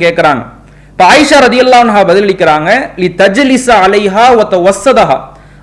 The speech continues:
அல்லாஹ்வுடைய தூதரே, அந்த திரை சீலையிலே நீங்கள் அமர்ந்து கொள்வதற்கு,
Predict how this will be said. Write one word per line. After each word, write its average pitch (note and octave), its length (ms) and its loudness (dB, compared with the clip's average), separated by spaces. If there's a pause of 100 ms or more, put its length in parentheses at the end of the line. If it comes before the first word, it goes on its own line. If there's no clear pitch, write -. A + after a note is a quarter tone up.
அல்லாஹ்வுடைய G#3+ 520 2
தூதரே, G3+ 300 0
அந்த G#3 260 0
திரை A3 380 -2
சீலையிலே G#3 400 0
நீங்கள் G#3 220 -2
அமர்ந்து G#3 360 0
கொள்வதற்கு, F3+ 760 -2